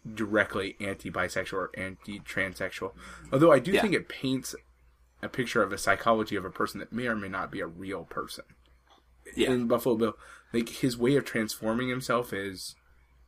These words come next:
Speaker 1: to become a woman by killing
Speaker 2: Yeah,
Speaker 1: women
Speaker 2: he
Speaker 1: and skin-, that doesn't seem like
Speaker 2: He could be becoming a goat just as easily.
Speaker 1: Right,
Speaker 2: I mean,
Speaker 1: yeah,
Speaker 2: it's
Speaker 1: he could be off murdering, yeah, whatever,
Speaker 2: Yeah.
Speaker 1: squirrels to make a squirrel suit.
Speaker 2: Yes.
Speaker 1: But he picks
Speaker 2: Yes.
Speaker 1: women, and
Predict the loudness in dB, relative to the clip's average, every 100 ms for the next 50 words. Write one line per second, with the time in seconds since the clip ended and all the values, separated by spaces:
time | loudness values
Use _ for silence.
0 | -16 -6 -4 -2 -2 -2 -4 0 2 2
1 | 0 -4 -6 _ _ _ -4 4 6 6
2 | 4 4 4 2 -2 -4 -4 -6 0 2
3 | 2 2 0 0 2 2 2 0 -4 -16
4 | -20 -14 4 6 8 8 10 8 6 2
5 | 2 6 6 6 6 8 8 6 2 2
6 | 2 0 0 0 2 2 4 4 6 8
7 | 8 6 6 4 4 2 0 -2 0 4
8 | 4 6 4 2 0 -2 -2 -2 -2 -8
9 | -10 0 4 4 4 0 4 6 6 6
10 | -4 -8 -2 -2 0 -2 0 0 0 0
11 | 0 -2 -8 -16 -20 -4 -2 0 2 2
12 | 2 0 4 6 6 2 0